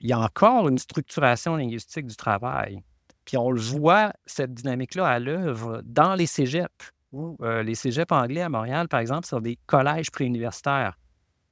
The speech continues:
<clears throat> C'est à soixante-dix pour cent dans les cégeps anglais, c'est des étudiants préuniversitaires. Euh, tandis que c'est moins de la moitié dans les cégeps français.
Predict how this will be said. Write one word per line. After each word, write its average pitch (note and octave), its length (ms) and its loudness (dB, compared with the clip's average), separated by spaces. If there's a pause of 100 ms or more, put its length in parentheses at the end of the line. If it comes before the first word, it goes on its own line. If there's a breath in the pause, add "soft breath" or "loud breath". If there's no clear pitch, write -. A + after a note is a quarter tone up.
(220)
<clears throat> F#3+ 240 0
C'est D3 140 2
à A#2+ 80 6
soixante-dix E3+ 600 2
pour B2+ 220 0
cent F3 380 -2
dans D3 240 0
les C#3 100 -2
cégeps C3+ 280 -6
anglais, B2+ 460 0
c'est - 220 -4
des B2+ 240 -2
étudiants D#3 300 -2 (100)
préuniversitaires. B2+ 920 -4 (840)
Euh, G#2 220 -2
tandis B2+ 460 0
que D#3 160 0
c'est C3+ 240 -2
moins C#3+ 560 4
de D#3+ 100 2
la C3+ 140 4
moitié C3+ 460 -4
dans A#2+ 100 -6
les G#2 100 -6
cégeps A2 300 -6
français. G2+ 520 -8